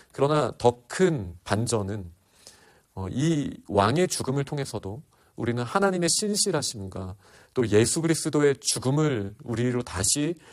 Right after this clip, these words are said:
어, 돌아보게 하시고 이 예수 그리스도의 죽음으로 말미암아 우리의 모든 죄의 짐을 짊어지신 그 중보자 예수 그리스도로 말미암아 우리에게 베푸신 사랑의 크기를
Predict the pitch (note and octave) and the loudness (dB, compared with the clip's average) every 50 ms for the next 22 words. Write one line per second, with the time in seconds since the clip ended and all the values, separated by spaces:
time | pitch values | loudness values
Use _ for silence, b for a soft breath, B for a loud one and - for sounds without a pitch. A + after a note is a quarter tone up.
0 | B B B B B B B B B - F#2+ F#2 - - G#2 G2+ C3+ D#3+ D3 D#3 | B B B B B B B B B -10 -10 -10 -2 -2 0 4 4 4 2 2
1 | - A#2 G#2+ F#2+ - - - - - - D#3+ - _ _ b b b b b b | 0 0 -2 -2 -4 -8 -10 -10 -12 -12 -14 -14 _ _ b b b b b b
2 | b - C3+ C3 G#2+ - - - E3+ F3 E3 E3 - E3 D3 D#3+ D#3 D3+ D3+ C#3 | b -8 -2 0 0 0 0 0 -2 0 -2 -2 -2 -2 0 4 4 4 4 2
3 | - - - A2 C3+ D#3 E3 E3+ E3+ C3 A2 F#2+ F#2 F#2 F#2 F2+ F2+ G2 G2+ F#2+ | 0 -4 0 0 2 2 4 4 2 2 0 -4 -4 -6 -6 -6 -6 -6 -8 -8
4 | F2+ B B B B B A#2 A2 A#2+ C#3 D3 C3+ A#2 A2+ A#2+ C#3+ C#3 - D3+ D3 | -10 B B B B B -6 -2 0 0 0 2 4 4 4 4 2 2 0 0
5 | C#3 A#2 G2 F#2+ F2+ - - A2 A#2+ C3+ C#3+ - - B2+ A#2+ B2 B2 - - A#2 | 0 -2 -6 -8 -6 -2 0 2 4 4 4 2 0 -2 -2 -2 -2 -2 -2 0
6 | A2+ B2+ C3 A2 A2 G#2 - - A2+ G#2+ B2+ E3+ - _ B B B B B B | 0 0 0 -2 -2 -2 -2 -2 -2 -6 -6 -8 -10 _ B B B B B B
7 | B B B - A#2 - - C3 B2 B2+ C#3+ D3+ D3 C#3+ C#3+ C#3 B2+ A2 G#2 A2+ | B B B -6 -6 -4 0 0 0 2 4 2 4 4 4 2 2 2 2 0
8 | A#2 - - C#3 - C3+ - - B2+ B2+ A#2+ A2 F#2 F#2 G2 G#2+ G#2+ G2+ G2 F#2+ | 0 0 -2 -4 -6 -6 -6 -4 -4 -4 -4 -4 -4 -4 -4 -4 -4 -4 -4 -4
9 | G#2+ G#2+ G#2+ G#2+ - F2 - - F#2+ - - B2 G#2+ F2 B B B B B B | -4 -4 -4 -6 -8 -10 -12 -8 -8 -6 -6 -6 -8 -10 B B B B B B
10 | B - - F#3 F#3 G3 G3 F#3+ F3+ - - - D#3+ - C#3+ C3 B2+ C#3+ F#3 | B -4 0 0 0 2 0 -2 -4 -6 -8 -10 -6 -4 -2 -2 -2 -4 -6